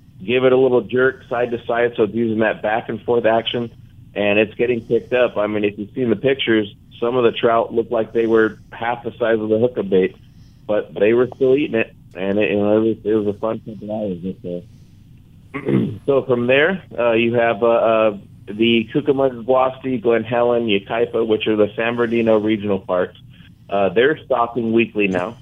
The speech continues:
uh, with six hundred and thirty pounds of trout. Um, the guys have been going here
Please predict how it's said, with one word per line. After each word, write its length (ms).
uh, 240
with 180
six 240
hundred 280
and 140
thirty 220
pounds 340
of 80
trout. 420
Um, 340
the 100
guys 320
have 100
been 120
going 260
here 300